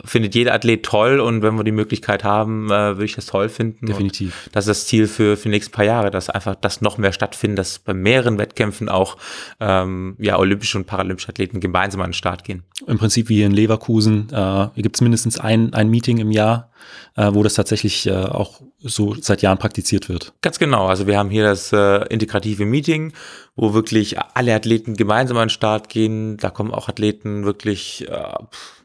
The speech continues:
Speaker 1: aus aller Welt. Äh, wir hatten letztes Jahr Japaner da, Südafrikaner, ähm, Franzosen, also wirklich, ähm, ganz breites Spektrum und es laufen alle Athleten gegeneinander, man springt zusammen,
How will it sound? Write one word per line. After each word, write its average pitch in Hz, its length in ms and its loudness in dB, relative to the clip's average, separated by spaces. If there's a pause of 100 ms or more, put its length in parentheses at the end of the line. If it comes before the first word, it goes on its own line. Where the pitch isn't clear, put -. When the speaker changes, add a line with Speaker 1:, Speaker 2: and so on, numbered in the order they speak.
(260)
Speaker 1:
aus 113 300 -2
aller 107 280 0
Welt. 123 400 4
Äh, 117 120 4
wir 110 80 4
hatten 110 260 -2
letztes 107 280 0
Jahr 107 300 2
Japaner 107 440 -2
da, 104 280 2
Südafrikaner, 101 840 0 (500)
ähm, 104 380 2
Franzosen, 107 640 2
also 98 260 0
wirklich, 107 580 -2
ähm, 107 340 -2
ganz 104 220 0
breites 104 300 -2
Spektrum 110 580 -2
und 101 320 -6
es - 140 -8
laufen 104 240 0
alle 107 220 0
Athleten 107 380 2
gegeneinander, 104 760 0
man 104 160 -6
springt 120 300 -2
zusammen, 101 460 -2